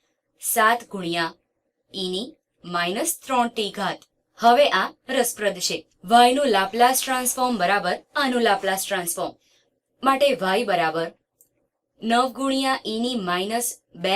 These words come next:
ટી ઘાત ઓછા સાત ગુણ્યા ઈની માઇનસ ત્રણ ટી ઘાત થવું જોઈએ.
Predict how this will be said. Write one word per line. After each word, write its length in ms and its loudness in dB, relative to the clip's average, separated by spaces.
ટી 260 -4
ઘાત 340 -8
ઓછા 460 0
સાત 340 2
ગુણ્યા 420 -2
ઈની 400 -4
માઇનસ 480 -4
ત્રણ 300 2
ટી 300 -4
ઘાત 280 -6
થવું 260 -2
જોઈએ. 340 -6